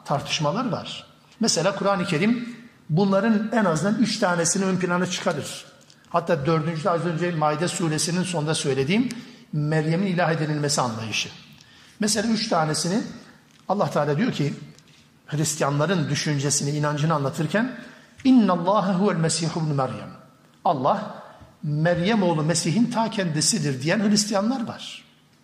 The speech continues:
Maide on yedinci ayette. Ya da mesela Tevbe otuzuncu ayet-i kerimede El Mesih ibnullah. Mesih Allah'ın oğludur diyenler var.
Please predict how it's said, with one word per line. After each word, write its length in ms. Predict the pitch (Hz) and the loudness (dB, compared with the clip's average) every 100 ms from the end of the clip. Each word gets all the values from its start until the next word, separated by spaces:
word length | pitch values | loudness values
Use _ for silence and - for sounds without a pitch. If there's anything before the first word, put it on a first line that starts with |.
| _ _ - | _ _ -6
Maide 300 | 151 139 143 | -2 0 0
on 120 | 185 | 0
yedinci 380 | 190 180 196 196 | 0 0 0 0
ayette. 320 | 127 - - - - - _ _ - - - | -2 -6 -14 -16 -20 -20 _ _ -20 -18 -2
Ya 80 | 190 | 2
da 80 | 226 | 4
mesela 360 | 226 214 226 | 2 2 2
Tevbe 300 | 214 202 190 | 2 2 2
otuzuncu 540 | 220 208 185 170 170 180 | 2 2 0 0 2 2
ayet-i 180 | 139 - | 0 -2
kerimede 460 | 135 143 185 254 - - - - - - - - _ _ 196 | -2 0 0 0 -6 -16 -18 -18 -20 -20 -20 -20 _ _ -2
El 120 | 196 | 2
Mesih 420 | 175 170 202 202 | 2 2 2 2
ibnullah. 600 | 202 214 220 240 131 - - - - - - | 4 4 4 2 2 -4 -14 -20 -20 -14 -2
Mesih 340 | 156 156 233 | 0 2 2
Allah'ın 380 | 180 175 175 214 | 2 2 2 4
oğludur 420 | 208 208 226 226 | 4 4 2 2
diyenler 420 | 180 180 139 120 107 | 2 2 0 -4 -6
var. 320 | - - | -12 -16